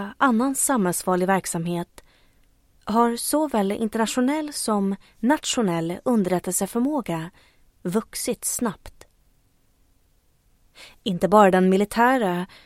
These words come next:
utan också den polisiära. Idag är den samlade underrättelseverksamheten en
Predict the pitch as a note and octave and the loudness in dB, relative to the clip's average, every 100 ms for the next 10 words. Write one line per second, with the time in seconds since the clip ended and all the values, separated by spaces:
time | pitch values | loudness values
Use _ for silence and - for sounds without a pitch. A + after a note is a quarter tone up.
0 | _ _ _ A#3+ B3+ B3 D4 - - C4 | _ _ _ 2 2 0 -2 -6 -2 0
1 | A3+ A3 G#3 B3 A#3+ - D#4+ B3+ D#3+ D3+ | 2 0 0 0 0 0 0 -2 -6 -10
2 | - _ _ _ _ _ _ _ _ _ | -16 _ _ _ _ _ _ _ _ _
3 | _ _ _ _ _ _ _ _ G#3 F#3+ | _ _ _ _ _ _ _ _ 2 4
4 | A#3+ B3+ G3+ F3+ F3 - B3+ G#3 F#3 A3 | 4 4 2 2 2 2 2 2 2 0
5 | A3 A3+ F#3+ F#3 F3 F3+ F#3+ F3+ E3+ F#3+ | 0 2 2 2 -2 -2 0 0 0 0
6 | F#3+ B3+ - F#3+ F3+ F#3+ G3+ F#3+ F#3 | 0 -2 -2 -4 -2 -2 -2 0 -2